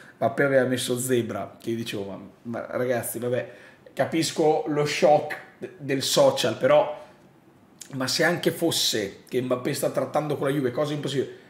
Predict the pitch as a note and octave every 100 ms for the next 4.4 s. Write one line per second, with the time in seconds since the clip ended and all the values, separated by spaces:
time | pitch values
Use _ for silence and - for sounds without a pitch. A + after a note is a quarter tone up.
0 | - C3+ C#3+ E3+ - D#3+ D#3+ D3 F3+ C#3+
1 | - A#2+ G#2+ - C3 D3 A2 B2+ E3+ F3+
2 | F3+ F3 F3+ F#3+ F#3+ - - - - -
3 | - B2 B2 G#2 A2 A#2 A#2+ A2 A2+ G#2+
4 | C3+ B2 A#2